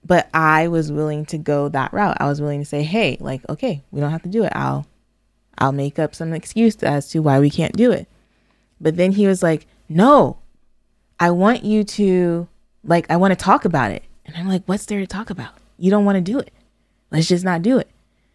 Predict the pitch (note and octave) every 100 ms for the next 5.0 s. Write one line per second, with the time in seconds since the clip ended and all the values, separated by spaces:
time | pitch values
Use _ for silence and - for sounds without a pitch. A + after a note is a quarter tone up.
0 | _ _ _ _ _ F#3 - C#4 C#4 C4
1 | A#3+ G#3 F#3+ F3 - _ _ _ - A3+
2 | A3 G#3+ F#3+ - _ _ _ G3 C4 C4
3 | G#3+ F3 E3+ G#3+ G3 F#3 E3 E3+ E3 -
4 | D#3 C#3 C#3+ G#3 A#3+ - - C#3+ B2 C3+